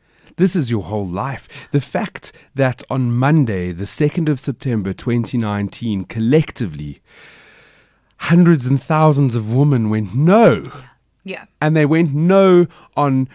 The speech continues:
Speaker 1: social media and when they were at their water coolers at work and when they phoned their husbands. And everybody all of a sudden, not all of a sudden, that's the worst thing I've said. Everybody, after all these years,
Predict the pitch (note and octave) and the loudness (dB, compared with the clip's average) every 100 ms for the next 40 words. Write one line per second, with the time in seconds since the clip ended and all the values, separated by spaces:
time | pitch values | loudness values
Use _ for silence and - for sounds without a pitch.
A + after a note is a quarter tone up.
0 | _ - G3 F#3+ - D#3+ E3 G3+ D3 G#2 | _ -6 0 0 2 0 0 0 0 -2
1 | F#2+ E2 C3 B2+ B2+ D#3 E3+ D#3+ C#3+ - | -4 -6 -4 -2 0 0 0 0 -2 -4
2 | D3 D3+ C#3 D#3+ F3+ D#3+ B2+ G2 F#2+ A2+ | -4 -2 0 2 2 2 -2 -2 -4 -6
3 | C#3 E3+ A#2 - B2 C3+ C#3 C3+ - F3+ | -2 0 0 -2 -4 -2 -2 -2 -2 -2
4 | F#3+ E3+ C3 F#3 C3+ F#2+ E2+ D#2 - - | 0 0 -2 -2 -4 -6 -8 -10 -16 -20
5 | - C#3 C#3+ C3+ - _ F#3 F3+ A#3 F#3 | -10 -4 -2 -4 -8 _ 0 4 4 4
6 | F3+ F3+ E3+ F3+ F3 F3 - F#3 A#2 F2 | 2 0 0 0 0 -2 -2 -4 -2 -4
7 | A2+ C3+ _ _ _ _ _ _ _ F3+ | -6 -10 _ _ _ _ _ _ _ -2
8 | E3+ C#3+ A#2+ - F#2 D#2+ D2 A2 - D3 | 2 2 2 0 -6 -8 -10 -12 -4 2
9 | F3+ - D3+ B2 - C#3+ E2+ _ - - | 2 2 -2 -2 -2 -4 -4 _ -20 -20
10 | _ G#3 A3+ A3 F3 B2 G2+ G#2+ - - | _ 2 4 4 4 2 0 -4 -6 -6
11 | - D#3 - - D3+ G3 F#3+ D#3+ F3 D#3+ | -2 0 -2 -4 0 0 2 2 2 2
12 | C#3 F#3+ E3 G2+ D#2 - - | 2 4 4 2 -2 -10 -20